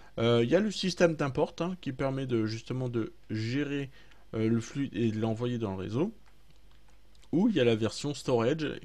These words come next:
qui permet justement, avec, euh, l'item qu'on veut, justement de, d'absorber le liquide de la, de la jarre,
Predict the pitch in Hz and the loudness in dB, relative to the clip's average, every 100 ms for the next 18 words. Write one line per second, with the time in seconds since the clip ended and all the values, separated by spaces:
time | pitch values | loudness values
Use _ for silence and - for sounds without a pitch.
0 | - 117 113 104 123 117 104 98 113 - | -8 -6 -4 -4 -4 -6 -6 -4 -4 -4
1 | 101 98 - 90 - - - - - 110 | -4 -4 -6 -8 -10 -18 -20 -20 -8 0
2 | 123 113 98 95 120 139 113 98 - 98 | 0 0 -4 0 0 0 -2 -8 -8 -6
3 | 117 107 - - 113 98 - 98 107 127 | -4 -4 -6 -6 -4 -4 -4 -6 -4 -2
4 | 110 101 98 135 127 113 107 95 - 123 | -2 -2 -6 -4 0 0 0 -6 -10 -4
5 | 120 123 101 95 - | -2 0 0 -4 -8